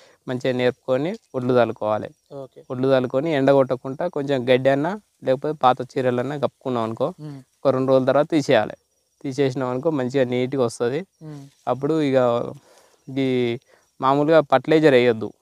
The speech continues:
Speaker 2: మ్.
Speaker 1: ఫర్టిలైజర్ వేస్తే బెడ్ విచ్చుకపోతుంది.
Speaker 2: ఓకే, ఓకే.
Speaker 1: ఫర్టిలైజర్ వేయకుండా ఆర్గానిక్ మందులు వేసుకోవాలి.
Speaker 2: ఓకే.
Speaker 1: ఆర్గానిక్ మందులు వేసుకున్నాం అనుకో మంచిగా ఏపుగా పెరుగుతుంది. పద్దెనిమిది రోజుల నుంచి వెళ్ళి ఇరవై ఐదు రోజుల మధ్యలో నాటేసుకోవాలి.
Speaker 2: మ్.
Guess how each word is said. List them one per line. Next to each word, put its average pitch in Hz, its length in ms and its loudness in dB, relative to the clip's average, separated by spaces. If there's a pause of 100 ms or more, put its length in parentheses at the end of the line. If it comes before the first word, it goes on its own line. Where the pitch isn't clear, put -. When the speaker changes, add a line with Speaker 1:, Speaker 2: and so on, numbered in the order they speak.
Speaker 2:
మ్. 151 80 -14
Speaker 1:
ఫర్టిలైజర్ 143 360 2
వేస్తే 131 220 0
బెడ్ 139 280 2
విచ్చుకపోతుంది. 131 720 -4 (340)
Speaker 2:
ఓకే, 147 220 -14
ఓకే. 131 260 -18 (500)
Speaker 1:
ఫర్టిలైజర్ 139 320 0
వేయకుండా 135 500 0
ఆర్గానిక్ 143 680 4
మందులు 135 280 2
వేసుకోవాలి. 110 460 0
Speaker 2:
ఓకే. 127 360 -20 (240)
Speaker 1:
ఆర్గానిక్ 139 400 -2
మందులు 135 300 -2
వేసుకున్నాం 135 340 -6
అనుకో 120 180 -10
మంచిగా 135 320 -4
ఏపుగా 135 340 2
పెరుగుతుంది. 117 480 -2 (500)
పద్దెనిమిది 135 320 -2
రోజుల 139 240 0
నుంచి 135 220 -4
వెళ్ళి 143 180 -2
ఇరవై 131 240 0
ఐదు 127 120 2
రోజుల 127 280 -2
మధ్యలో 127 360 -2
నాటేసుకోవాలి. 113 720 -2 (320)
Speaker 2:
మ్. 135 220 -20